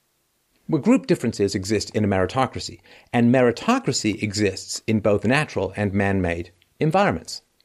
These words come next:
If I try to survive unaided in Africa, I will not do very well. Prior to modern technology and medicine, the average white European only survived for eleven months in Africa.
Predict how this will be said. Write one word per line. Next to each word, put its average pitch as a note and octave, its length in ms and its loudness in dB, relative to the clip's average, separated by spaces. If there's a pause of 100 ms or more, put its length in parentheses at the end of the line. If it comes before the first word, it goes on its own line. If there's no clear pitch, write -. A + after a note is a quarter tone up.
(640)
If - 120 -2
I G3 100 4
try E3+ 200 4
to C3 60 2
survive A#2 460 2
unaided A2 420 4
in G2 100 4
Africa, G#2+ 520 2
I B2 120 4
will A2 200 4
not A#2 400 0
do G#2 360 2 (180)
very F#2+ 260 2
well. F#2+ 240 0
Prior A2 300 2
to G#2+ 100 0
modern G2+ 260 2
technology B2+ 560 2
and G#2 80 2
medicine, A#2+ 440 2 (420)
the G2 140 0
average G2+ 280 2
white G#2 240 0
European G#2+ 560 2
only G#2+ 220 2
survived F#2+ 480 0
for F2+ 500 0
eleven G#2 380 0
months - 400 -6
in F2 140 -2
Africa. - 420 -8